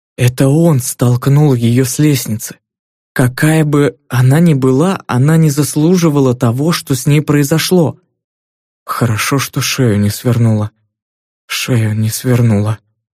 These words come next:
Он мог стать убийцей. При этой мысли... у Артема похолодело внутри.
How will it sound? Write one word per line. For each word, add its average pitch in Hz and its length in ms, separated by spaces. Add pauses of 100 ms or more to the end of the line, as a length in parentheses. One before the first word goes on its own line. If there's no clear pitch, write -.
(400)
Он 117 180
мог 135 300
стать - 320
убийцей. 135 600 (880)
При 123 140
этой 120 280
мысли... 127 540 (260)
у 113 160
Артема 127 480
похолодело 117 680
внутри. 110 480